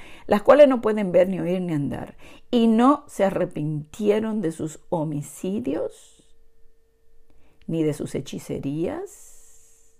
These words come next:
ni de su fornicación,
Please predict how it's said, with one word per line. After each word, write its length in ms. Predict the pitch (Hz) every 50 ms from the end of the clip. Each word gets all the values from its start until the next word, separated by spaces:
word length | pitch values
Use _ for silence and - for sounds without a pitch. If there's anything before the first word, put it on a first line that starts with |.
| _ - - - - _ - - - - - - -
ni 200 | 156 160 165 151
de 100 | 151 147
su 160 | - - 147
fornicación, 1500 | - - - - 143 143 151 143 143 139 - - 139 131 127 - - - - 143 143 143 156 170 196 226 254 330 330